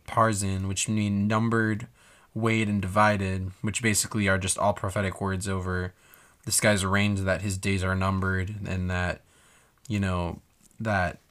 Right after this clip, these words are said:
things are not measuring up in your life and your kingdom's gonna be divided and all this stuff. And so it's basically, like, all these words of death over this guy's reign for being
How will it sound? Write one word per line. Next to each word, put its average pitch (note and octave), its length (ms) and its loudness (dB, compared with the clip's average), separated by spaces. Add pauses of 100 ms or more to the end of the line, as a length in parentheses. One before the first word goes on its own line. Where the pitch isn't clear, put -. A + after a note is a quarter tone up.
(240)
things A#2 280 0
are G2+ 100 4
not G2 240 2
measuring G2+ 480 0
up F#2+ 220 -2
in G2 80 -4
your F#2 160 -2
life F#2 460 -2
and - 240 -10 (240)
your F#2 140 -6
kingdom's G#2 420 -2
gonna G2 160 -2
be F#2+ 100 -2
divided F2+ 500 -2
and F2+ 100 -4
all F2+ 120 -2
this F2 180 -6
stuff. F2 380 -6
And - 120 -10
so F2 240 -4 (300)
it's - 100 -10
basically, G#3 300 6
like, B2+ 160 8
all A#2+ 120 8
these A#2+ 160 2
words A2+ 180 2
of F#2 140 -2
death G#2 260 0
over F#2 220 -2
this F#2 180 -4
guy's F2+ 260 -2
reign F#2+ 380 -2 (160)
for F#2+ 160 -6
being F#2 680 -4